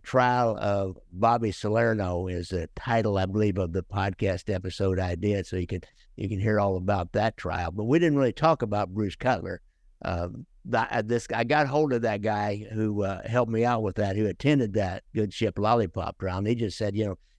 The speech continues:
he was just full of histrionics and, and wasn't, he didn't think he was really that effective because he was just all over the place. And, and I looked up some more information about it. And, and this guy told me that the, the judge had to admonish him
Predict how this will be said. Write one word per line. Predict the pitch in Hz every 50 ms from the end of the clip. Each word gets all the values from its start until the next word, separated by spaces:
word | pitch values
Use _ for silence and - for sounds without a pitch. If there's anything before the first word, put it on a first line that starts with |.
| -
he | - 156
was | 160 147
just | 131 139 117 -
full | - 143 135 120
of | 110
histrionics | 110 120 117 - - 117 110 104 110 110 110 107 95 - -
and, | 104 95 90 87 - _ _ _ _ _
and | - 104 107 110 113 113
wasn't, | - 127 127 143 135 117 104 113 110 104
he | 110 135 147
didn't | 135 117 101
think | 98 110 107
he | 98 101
was | 98 87
really | 92 107 107 101 98
that | 92 98 98 90
effective | 87 - - 139 131 117 - 98 92 87
because | 90 95 - - 101 95 92 87
he | 95 95 87
was | 90 92
just | 87 92 87 - -
all | 90 87 87 90 110
over | 131 135 120
the | 101
place. | - - 95 92 92 95 92 -
And, | 95 92 - _ _ _ _ _ _ -
and | - 113 120
I | 123 131
looked | 147 160 160 151 - -
up | 123 120 -
some | - -
more | 143 165 165
information | 147 120 - 113 113 117 117 117 - 107 104
about | 107 120 123 127 131 135
it. | 123 127
And, | 120 117 - - - _ _ _ _ _
and | - 107 117 131
this | 143 139 -
guy | - 139 127 123
told | 113 - 151 156 160 143
me | 123 120 113
that | 113 113 113 110 - - _ _ _ _ _
the, | 123 120 113 110 98
the | 104 113 113 110
judge | 104 117 135 139 143 147 127 -
had | 139 120 120 117
to | 110 110
admonish | 104 101 95 107 120 135 151 151 135 117 - 110
him | 98 98 107